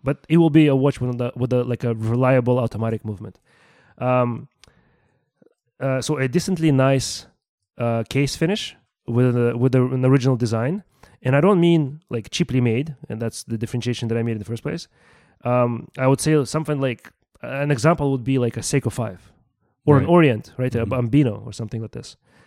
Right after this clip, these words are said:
Speaker 2: Mm-hmm.
Speaker 1: um, or even the, uh, the Invicta that you
Speaker 2: Right.
Speaker 1: had. Not,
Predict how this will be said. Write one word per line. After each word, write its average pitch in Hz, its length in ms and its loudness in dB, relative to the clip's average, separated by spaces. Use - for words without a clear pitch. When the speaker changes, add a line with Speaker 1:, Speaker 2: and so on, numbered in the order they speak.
Speaker 2:
Mm-hmm. 98 120 -10
Speaker 1:
um, 120 320 0
or 147 140 2
even 156 260 2
the, 139 220 2
uh, 127 180 2
the 131 160 2
Invicta 123 440 -4
that 104 160 -2
you 113 80 0
Speaker 2:
Right. 110 60 -2
Speaker 1:
had. 110 120 -4
Not, 147 300 2